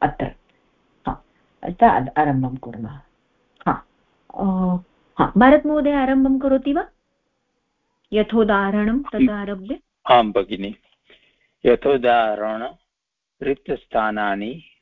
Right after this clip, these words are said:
Speaker 2: पूरयत।
Speaker 1: हम्म।
Speaker 2: बालकः पठति स्म।
Speaker 1: हम्म।
Speaker 2: द्विवचनं बालकौ पठतः
Speaker 1: हम्म।
Speaker 2: स्म।
Speaker 1: हम्म।
Speaker 2: बहुवचनं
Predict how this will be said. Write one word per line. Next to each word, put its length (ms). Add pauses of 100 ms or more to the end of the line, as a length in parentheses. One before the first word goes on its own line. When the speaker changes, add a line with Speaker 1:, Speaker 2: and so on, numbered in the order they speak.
(320)
Speaker 2:
पूरयत। 680 (880)
Speaker 1:
हम्म। 200 (680)
Speaker 2:
बालकः 840 (140)
पठति 540
स्म। 260
Speaker 1:
हम्म। 1300 (300)
Speaker 2:
द्विवचनं 960 (100)
बालकौ 840 (360)
पठतः 460
Speaker 1:
हम्म। 300
Speaker 2:
स्म। 200
Speaker 1:
हम्म। 1300
Speaker 2:
बहुवचनं 840